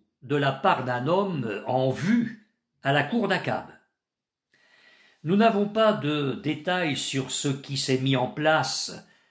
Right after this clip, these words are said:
pour protéger ces cent prophètes, mais on peut essayer d'imaginer les choses. Il fallait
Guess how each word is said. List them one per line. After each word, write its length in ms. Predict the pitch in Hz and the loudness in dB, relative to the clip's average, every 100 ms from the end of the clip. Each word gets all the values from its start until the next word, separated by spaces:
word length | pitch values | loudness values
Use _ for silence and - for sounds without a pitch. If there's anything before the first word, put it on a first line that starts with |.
| _ _ _ _ | _ _ _ _
pour 320 | 139 147 147 | -4 -4 -6
protéger 1080 | - 139 151 147 139 - 151 156 127 - _ - | -6 0 0 2 0 2 2 2 -2 -6 _ -12
ces 260 | - - 135 | -6 -4 -2
cent 340 | - 147 147 | 0 0 0
prophètes, 540 | - 135 160 208 208 117 | 2 0 2 2 0 -4
mais 320 | 143 147 - - - _ _ _ _ _ | -2 -2 -4 -12 -20 _ _ _ _ _
on 140 | 127 | -8
peut 640 | 127 - 165 170 160 131 - | -8 0 4 4 4 0 -2
essayer 800 | 139 135 - 139 143 165 156 117 | -2 0 0 0 0 0 0 -2
d'imaginer 580 | 104 127 135 131 127 127 | -6 -2 0 0 0 0
les 140 | 135 156 | 0 2
choses. 500 | 185 127 - - - _ _ _ _ _ _ _ _ | 2 0 -2 -12 -20 _ _ _ _ _ _ _ _
Il 180 | 131 131 | -8 -6
fallait 800 | 131 151 147 139 143 127 92 - | -2 2 2 4 2 0 -4 -14